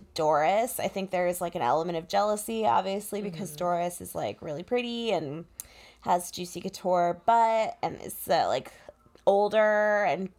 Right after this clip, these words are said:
Speaker 1: Charlie has a crush on her. Um, but she calls her, like, a stripper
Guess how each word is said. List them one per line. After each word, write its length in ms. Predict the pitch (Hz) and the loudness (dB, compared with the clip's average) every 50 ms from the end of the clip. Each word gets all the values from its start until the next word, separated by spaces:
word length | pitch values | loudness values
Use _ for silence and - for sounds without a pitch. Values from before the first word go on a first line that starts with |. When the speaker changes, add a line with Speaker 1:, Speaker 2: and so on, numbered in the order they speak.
| _ _ | _ _
Speaker 1:
Charlie 340 | - - - 170 165 180 190 | -12 -4 0 0 0 0 0
has 180 | 208 202 175 - | -2 -4 -6 -6
a 60 | 180 | -6
crush 340 | - - 165 170 175 - 190 | -4 -2 -2 -2 -2 -2 -4
on 160 | 180 175 196 | -4 -4 -2
her. 420 | 190 170 165 170 170 175 175 - _ - - - - - - - _ - - - _ - - | -2 0 0 0 0 -2 -4 -8 _ -20 -20 -20 -20 -20 -20 -20 _ -20 -20 -20 _ -4 2
Um, 340 | - 180 160 151 160 170 185 | 4 6 6 6 4 4 2
but 100 | 180 185 | -2 -2
she 200 | - - 196 185 | -2 -6 -6 -6
calls 400 | 180 - - 185 151 170 180 - | -4 0 2 2 2 2 0 -2
her, 140 | 202 185 175 | -2 -2 0
like, 300 | 175 160 165 160 - - - | 0 0 -2 -2 -6 -6 -4
a 100 | 175 175 | -4 -4
stripper 800 | 180 - - - - 160 170 - 170 165 170 160 156 175 185 180 | -4 -6 -10 -6 -4 -4 -4 -2 0 0 0 0 0 -2 -2 -6